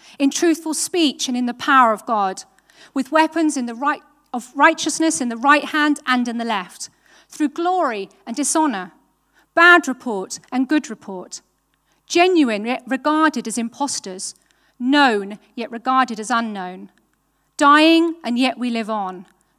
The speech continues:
beaten and yet not killed." Sorrowful, yet always rejoicing, poor,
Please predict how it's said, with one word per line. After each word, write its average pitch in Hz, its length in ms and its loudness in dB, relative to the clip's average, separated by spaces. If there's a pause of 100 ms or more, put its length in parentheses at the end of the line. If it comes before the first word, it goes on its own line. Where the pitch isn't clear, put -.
(140)
beaten 214 540 -6 (160)
and 226 160 -8
yet 233 220 -4
not 226 240 -10
killed." 196 460 -12 (340)
Sorrowful, 294 840 -2 (180)
yet 240 200 -8
always 262 420 -2
rejoicing, 247 760 -10 (280)
poor, 247 440 -2